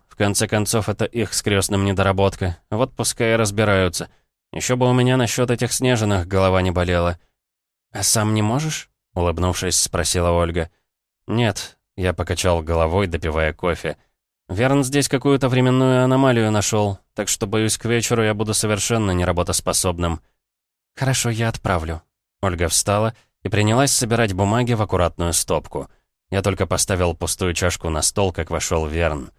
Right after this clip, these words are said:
"Полагаю, ты решил не завтракать", заметил Безликий, подходя к столу. "Молодец. Многие знания на голодный желудок лучше усваиваются. Пошли, нам туда".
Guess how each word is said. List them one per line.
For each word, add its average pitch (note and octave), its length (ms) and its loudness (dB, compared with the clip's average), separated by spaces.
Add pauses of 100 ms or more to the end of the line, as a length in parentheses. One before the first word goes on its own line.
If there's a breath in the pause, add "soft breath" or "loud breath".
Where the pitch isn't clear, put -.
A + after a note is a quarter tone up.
(760)
"Полагаю, F2+ 560 -2
ты F#2+ 100 -6
решил F2 400 -2
не F2+ 160 0
завтракать", - 1000 -6 (160)
заметил F2 460 -2
Безликий, E2+ 560 -4
подходя E2 460 -6
к - 40 -4
столу. D#2+ 460 -2 (480)
"Молодец. F#2 800 -2 (340)
Многие F2 480 -2
знания F2+ 460 0
на F2 100 -2
голодный F2 480 0
желудок E2 540 -4
лучше F#2 340 -4
усваиваются. C#2+ 920 -4 (420)
Пошли, - 560 -4 (240)
нам F#2 280 -2
туда". D#2 500 -8